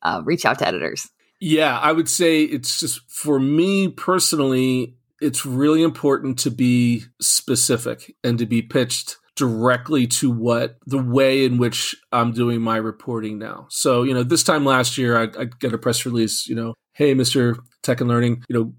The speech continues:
Speaker 2: this, this product just came out," or, you know, "This, this district just purchased product f-, from my company," and I would probably cut and paste it and put it up on the website, you know, maybe follow up and give it to a writer who, and that would be one of three examples of a trend in ed tech.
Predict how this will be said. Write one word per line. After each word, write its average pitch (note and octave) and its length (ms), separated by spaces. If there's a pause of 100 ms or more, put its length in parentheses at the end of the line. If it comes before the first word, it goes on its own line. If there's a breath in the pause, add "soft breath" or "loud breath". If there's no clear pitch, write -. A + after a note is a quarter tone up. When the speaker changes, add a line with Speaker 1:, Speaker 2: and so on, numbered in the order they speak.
Speaker 2:
this, C3+ 200 (100)
this D#3 120
product C#3+ 300
just - 160
came C#3 180
out," E3 320
or, A#2+ 320
you C3 80
know, A#2+ 120
"This, A#2+ 260
this C3+ 220
district D3+ 340
just - 180
purchased - 520
product C#3 320
f-, - 200
from C3+ 140
my A#2+ 120
company," D3 720 (100)
and A#2+ 500
I A#2 100
would A#2 160
probably A#2+ 220
cut B2 220
and A#2+ 100
paste B2 320
it B2+ 160
and B2+ 100
put C3+ 140
it B2 60
up B2 120
on C3 100
the A#2+ 100
website, C#3+ 580 (240)
you D3 120
know, A#2 300
maybe C#3+ 540
follow C#3 380
up C3+ 120
and C3 140
give C3 120
it C3 100
to D3 140
a B2+ 60
writer B2 400
who, B2 260
and B2 140
that A#2+ 100
would B2 160
be B2+ 120
one A#2+ 180
of A#2 100
three C3 180
examples B2 520
of A#2 100
a A#2 60
trend A#2+ 380
in A2+ 120
ed A2 200
tech. - 300